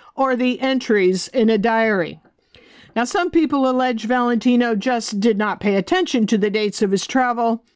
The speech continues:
but in reading his correspondence with Florey, we know this was not true. We contend he was very attentive to what had to happen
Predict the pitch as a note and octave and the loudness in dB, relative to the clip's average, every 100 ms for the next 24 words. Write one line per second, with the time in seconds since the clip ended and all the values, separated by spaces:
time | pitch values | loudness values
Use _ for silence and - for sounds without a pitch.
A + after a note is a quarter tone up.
0 | _ _ _ _ A#3+ A3+ A3 G#3+ C4+ D#4 | _ _ _ _ 0 2 2 4 4 4
1 | D4 C#4 C#4 B3 C#4+ C4 B3 - C4 B3 | 2 2 2 0 -2 0 -2 -4 -4 0
2 | A3+ - A3 G#3 - D4+ C4+ A3 G#3 A#3+ | -2 0 -2 0 0 2 2 -2 0 2
3 | B3+ B3 B3 A3+ C#4 C4+ - A3 G3+ F#3+ | 4 4 2 2 0 -2 -4 0 2 0
4 | E3 G#3 A#3 A3+ - - A3 G3 E3 _ | 2 4 4 0 -4 0 2 2 -2 _
5 | _ _ C4 C#4+ D#4+ C4+ C#4+ C#4+ C4+ C#4 | _ _ 2 2 0 0 0 2 2 4
6 | C4 A3+ A3+ C#4 C#4+ C#4+ B3 A#3 C4 C4 | 2 2 0 0 0 0 -2 -2 -2 0
7 | G#3+ D#3+ - _ - _ - C4+ B3 A3+ | -2 -4 -12 _ -20 _ 0 2 4 0
8 | G#3+ A#3+ B3 B3 B3 A3+ A#3+ A#3+ F#3 D#3 | -2 -2 -2 2 2 2 0 -4 -8 -8